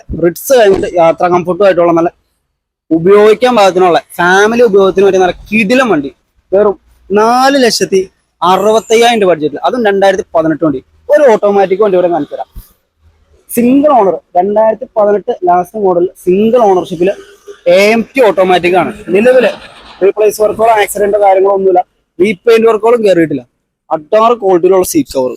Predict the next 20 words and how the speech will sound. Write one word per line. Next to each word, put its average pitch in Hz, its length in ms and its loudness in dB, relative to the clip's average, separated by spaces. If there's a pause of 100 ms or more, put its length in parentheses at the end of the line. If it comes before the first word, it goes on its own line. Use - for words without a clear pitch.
(840)
എക്സ്ട്രാ 196 260 -2 (100)
ചെയ്തേക്കുന്നതാണ്, 180 640 4
നല്ല 185 260 -2 (100)
രീതിക്ക് 180 260 -2 (100)
മെയിൻറ്റെയിൻ 160 420 -2
ചെയ്തേക്കുന്ന 160 320 -2
ഒരു 160 80 0
വണ്ടി 135 160 -6
എന്ന് 139 100 -8
തന്നെ 143 140 -6
പറയാം 113 180 -6
കേട്ടോ. 110 80 -14 (760)
അതുപോലെ 175 260 4 (100)
ഇൻബിൽഡ് 180 380 2
മ്യൂസിക് 165 320 0
സിസ്റ്റം, - 240 -2 (160)
പവർ 165 220 4
വിൻഡോസ്, 170 380 2
സെൻട്രൽ 160 300 0
ലോക്ക്, 170 200 0